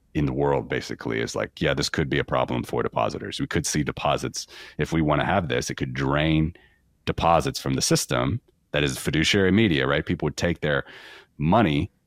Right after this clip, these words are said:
out of banks. They would get some sort of base money, maybe they get hard cash for a time, whatever, or they just do the straight transfer into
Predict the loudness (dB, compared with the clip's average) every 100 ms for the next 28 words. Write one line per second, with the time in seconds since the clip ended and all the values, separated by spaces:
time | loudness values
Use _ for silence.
0 | _ 2 2 2 0 0 -2 0 0 0
1 | -2 -8 -14 _ _ _ -6 -4 -4 -2
2 | -2 -2 _ _ _ _ _ _ -4 -2
3 | 0 0 0 0 -2 -2 -2 -4 -6 -6
4 | -4 -4 -2 -4 -4 -6 -6 -2 -2 -2
5 | -2 -2 -2 -4 -6 -6 -6 -4 -4 -2
6 | -2 -2 -4 -4 -4